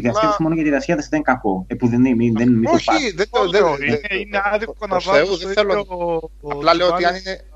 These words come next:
Speaker 2: η επικρατούσα φωνή αυτή, ε, μετά επικρατούσα θα γίνει και φωνή που δεν έχει ένα μήνυμα. Αυτό θέλω να πω. Αριθμητικά είναι, παλατζάρισμα το θέμα.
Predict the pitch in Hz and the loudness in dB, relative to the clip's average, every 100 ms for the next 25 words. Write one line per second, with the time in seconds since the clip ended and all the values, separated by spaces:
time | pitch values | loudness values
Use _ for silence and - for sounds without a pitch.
0 | - 147 131 131 - 123 117 - 131 - | -14 -6 -6 -6 -4 -2 -2 -6 -6 -6
1 | 131 131 123 107 - 113 139 170 - - | -8 -4 -4 -4 -8 -10 -10 -14 -20 -10
2 | 240 - - - - - - - 170 208 | -10 -10 -20 -20 -20 -20 -20 -12 -4 -4
3 | - 165 165 - 175 151 185 185 - 175 | -2 -6 -6 -6 -8 -6 -8 -12 -10 -10
4 | 190 180 180 170 - 180 165 160 127 95 | -8 -8 -6 -8 -8 -6 -6 -6 -8 -10
5 | 90 - - 135 117 90 67 - - 104 | -12 -12 -6 -4 -4 -6 -12 -16 -6 -4
6 | 110 - 110 - 143 120 85 - 110 113 | -4 -8 -16 -4 2 2 0 -6 -6 -4
7 | 120 131 110 87 78 - 64 - | -2 -2 -2 -12 -16 -18 -20 -20